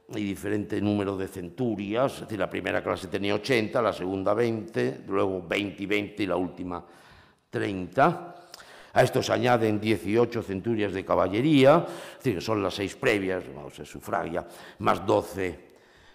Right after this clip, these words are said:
nuevas que se encontraban en situación superior, y por debajo la centuria de proletarios,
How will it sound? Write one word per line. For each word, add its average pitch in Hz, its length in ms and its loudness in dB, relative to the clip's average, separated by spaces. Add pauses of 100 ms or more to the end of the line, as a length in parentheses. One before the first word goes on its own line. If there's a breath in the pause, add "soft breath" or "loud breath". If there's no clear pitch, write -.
(140 soft breath)
nuevas 117 520 6
que 120 80 -2
se 95 120 -6
encontraban 90 480 -2
en 87 60 -6
situación 85 800 -6
superior, 180 1000 6
y 165 100 6
por 214 240 6
debajo 220 420 6
la 180 140 8
centuria 123 560 4
de 101 100 0
proletarios, 170 1120 6